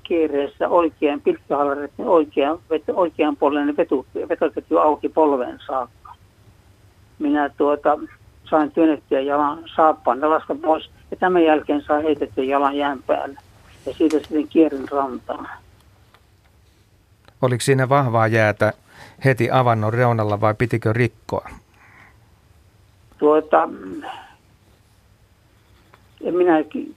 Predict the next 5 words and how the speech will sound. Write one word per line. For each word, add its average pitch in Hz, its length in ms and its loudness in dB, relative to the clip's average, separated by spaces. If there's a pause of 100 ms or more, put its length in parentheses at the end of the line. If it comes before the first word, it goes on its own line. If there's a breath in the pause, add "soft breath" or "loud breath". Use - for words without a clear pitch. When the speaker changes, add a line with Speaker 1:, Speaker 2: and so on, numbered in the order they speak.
Speaker 1:
kyllä 180 280 0
mä 180 120 2 (240)
pääsin 156 440 2 (380)
heti 139 320 -2
rikkomatta 131 800 -4